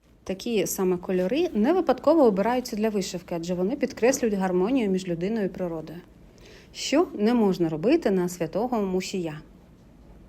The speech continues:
Наші предки вірили, що в цей день потрібно бути обережними, особливо в справах, що стосуються праці та спілкування.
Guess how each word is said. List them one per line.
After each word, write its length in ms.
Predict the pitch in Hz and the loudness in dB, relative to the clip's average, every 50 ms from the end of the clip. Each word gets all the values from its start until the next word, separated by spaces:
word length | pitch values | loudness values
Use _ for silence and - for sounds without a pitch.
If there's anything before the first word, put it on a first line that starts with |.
| - - - - - - - - - - - - - - - - - - - - - - | -20 -20 -20 -20 -20 -20 -20 -20 -20 -20 -20 -20 -20 -20 -20 -20 -20 -20 -20 -10 -2 2
Наші 300 | 214 214 214 214 - 226 | 2 4 4 2 0 0
предки 360 | - 349 440 427 - 269 247 | 0 0 0 0 2 2 4
вірили, 340 | 240 254 254 247 240 240 240 | 6 6 6 6 4 2 2
що 500 | 240 - - - - 233 220 208 202 202 | -2 -4 -6 -4 -2 0 2 2 0 -2
в 80 | 202 | -4
цей 240 | 202 - 294 320 285 | -4 -2 0 0 0
день 280 | 190 190 202 233 254 254 - - - | 2 0 0 -2 -2 -4 -8 -8 -6
потрібно 420 | 220 220 226 269 277 226 220 220 | -4 -2 0 0 0 2 0 0
бути 240 | 196 190 202 - 151 | 0 0 -2 -4 -2
обережними, 800 | - 277 311 302 277 220 190 185 180 180 - 269 302 311 339 320 320 214 | 0 2 4 4 4 4 4 2 0 0 0 2 4 4 4 4 2 0
особливо 680 | 196 185 - 214 185 170 185 190 240 302 302 294 277 | -6 -4 -2 -2 -2 0 2 2 2 2 2 0 -2
в 40 | 277 | -2
справах, 460 | - - - 196 208 240 262 247 226 | -4 -8 -6 -4 -4 -2 -2 -2 -4
що 140 | - - 196 | -4 -6 -8
стосуються 580 | - - 185 185 - 185 202 233 220 - 208 | -6 -6 -8 -6 -4 -4 -4 -4 -4 -6 -8
праці 380 | - - 170 175 208 208 - 208 | -8 -6 -4 -4 -4 -6 -6 -8
та 80 | - | -8
спілкування. 680 | 190 - - 196 185 190 - 170 165 160 160 175 180 185 | -8 -8 -8 -10 -8 -8 -8 -6 -6 -6 -6 -6 -8 -10